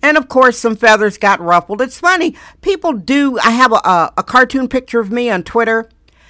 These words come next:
They like to buck up. The weak ones like to buck up to me because they see I'm a black woman and they think I'm the one. I don't curse at people on social media. I might say, give them a reply and then block them. That's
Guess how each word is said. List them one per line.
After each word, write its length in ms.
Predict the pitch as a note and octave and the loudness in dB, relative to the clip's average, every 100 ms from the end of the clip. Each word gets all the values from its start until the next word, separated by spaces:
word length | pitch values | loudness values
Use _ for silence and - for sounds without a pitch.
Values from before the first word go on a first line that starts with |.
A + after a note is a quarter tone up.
| _ _ - | _ _ -4
They 160 | D#4 F4 | -2 2
like 260 | D#4+ D#4+ | 2 2
to 80 | A#3 | 0
buck 400 | F3 F3 A#3+ A#3 | -2 4 4 4
up. 160 | A#3 A3 | -2 0
The 100 | G3 | -2
weak 300 | A#3 E4+ C#4+ | -2 -4 0
ones 240 | A#3+ G3+ | -2 0
like 220 | G#3+ A3 | 0 0
to 80 | G#3 | -2
buck 380 | D3+ - A3 A3 | -2 2 2 4
up 300 | A3+ G#3 _ _ _ _ | 2 2 _ _ _ _
to 120 | G#3+ | -6
me 220 | F#3 D3+ | -4 -4
because 260 | C3+ C#3+ E3 | -6 -6 -4
they 100 | E3+ | -4
see 180 | - A#3 | -4 -4
I'm 120 | A#3+ | -4
a 60 | A#3+ | 0
black 320 | G#3 G3 F#3+ | 2 0 -2
woman 240 | G3 F3+ | -6 -4
and 100 | D#3+ | -2
they 60 | D#3 | -4
think 260 | D#3 A3 | -4 -2
I'm 200 | A3+ A#3 | 0 0
the 80 | C4+ | 0
one. 420 | B3+ G#3 G3+ G#3+ _ _ _ _ _ _ _ _ _ _ - - | 0 0 -2 -6 _ _ _ _ _ _ _ _ _ _ -18 -4
I 120 | A3 | -2
don't 200 | B3 A#3 | -2 -2
curse 260 | G#3 G3 G3 | 0 0 -2
at 160 | E3+ | -4
people 240 | F#3+ D3 D#3 | -4 -4 -4
on 120 | D3 | -4
social 360 | E3+ D#3+ - | -6 -8 -8
media. 300 | F3+ G#3+ A3+ | -6 -4 -4
I 40 | B3+ | -2
might 280 | D#4 D4+ - | -2 -4 -8
say, 800 | - C4+ C4 C4 C4 C4 C4 G#3+ | -4 -2 -2 -4 -6 -8 -10 -10
give 240 | G3 B3 | -6 -4
them 160 | B3 A3+ | -2 0
a 100 | G#3+ | 0
reply 520 | G3+ G3+ A#3 A3 A3 | 0 -2 2 4 4
and 120 | F#3+ | 0
then 160 | F#3+ F3 | -2 -2
block 380 | E3+ D#3+ D#3 | 0 0 -2
them. 160 | D#3 D3 | -8 -6
That's 260 | F#3+ G#3 | -6 -8